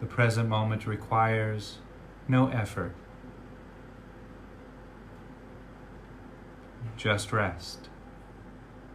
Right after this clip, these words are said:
and allow the sounds to arise and pass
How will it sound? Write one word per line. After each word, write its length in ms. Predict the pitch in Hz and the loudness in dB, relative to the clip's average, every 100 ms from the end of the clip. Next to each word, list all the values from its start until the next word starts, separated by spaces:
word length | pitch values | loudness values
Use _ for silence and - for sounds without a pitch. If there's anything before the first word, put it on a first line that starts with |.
| - | -8
and 80 | 101 | -2
allow 460 | 101 101 104 104 107 | 4 8 10 10 8
the 120 | 98 | 4
sounds 540 | - 113 107 107 98 | 2 4 6 6 4
to 160 | - 98 | 0 2
arise 920 | 90 92 95 104 107 107 110 - - - - _ _ - - - - | 4 8 8 8 4 0 -2 -4 -10 -12 -16 _ _ -18 -16 -14 2
and 220 | 120 127 | 4 6
pass 680 | - 90 85 - - - | 4 0 0 -6 -12 -14